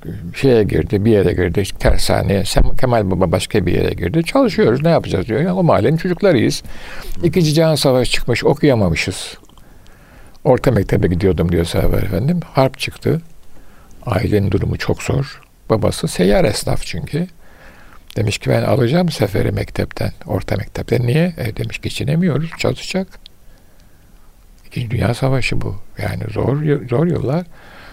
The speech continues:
Speaker 1: Hocalar bırakmak istememişler. Ama almış, çare yok. O da, öteki de öyle. "Camiye gidiyoruz." diyor. Bakıyoruz yani. Tekkelere bakıyoruz ama kapalı, hiçbir şey yok diyor.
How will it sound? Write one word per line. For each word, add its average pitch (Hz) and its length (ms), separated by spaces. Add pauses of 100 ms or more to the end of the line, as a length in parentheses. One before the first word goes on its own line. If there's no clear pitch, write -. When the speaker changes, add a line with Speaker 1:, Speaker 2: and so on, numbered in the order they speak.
(420)
Speaker 1:
Hocalar 127 520
bırakmak 143 340
istememişler. - 680 (840)
Ama 135 320 (380)
almış, - 640
çare 123 280
yok. 127 160 (200)
O - 80
da, 196 120
öteki 175 320
de 151 60
öyle. 90 320 (1120)
"Camiye 247 320
gidiyoruz." 85 520
diyor. 151 260 (340)
Bakıyoruz 101 500
yani. 131 340 (440)
Tekkelere 131 480
bakıyoruz 107 400
ama 135 140
kapalı, 113 440
hiçbir - 220
şey - 180
yok 113 220
diyor. 165 240